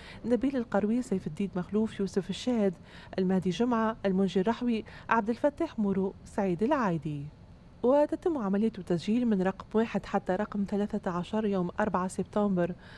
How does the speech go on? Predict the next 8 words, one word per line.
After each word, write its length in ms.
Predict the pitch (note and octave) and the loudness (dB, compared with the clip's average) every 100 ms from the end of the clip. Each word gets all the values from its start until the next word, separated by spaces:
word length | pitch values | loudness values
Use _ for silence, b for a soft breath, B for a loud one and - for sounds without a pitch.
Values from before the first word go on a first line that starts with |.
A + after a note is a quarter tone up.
| B | B
ومن 200 | G3+ F#3+ | 0 2
رقم 340 | F#3 F#3+ F#3+ F#3 | 2 -2 -2 -2
أربعة 400 | F3+ F3 F#3+ F3 | -2 0 0 0
عشر 360 | F3 E3+ G3+ G#3 | -2 -2 -2 -2
حتى 260 | - F#3+ | -2 0
رقم 300 | F3+ G3 F3 | 0 0 -4
ستة 340 | E3+ A3+ - F3+ | -2 -4 2 2
وعشرين 600 | F3+ F3 - G3+ A3 | 2 0 -2 0 0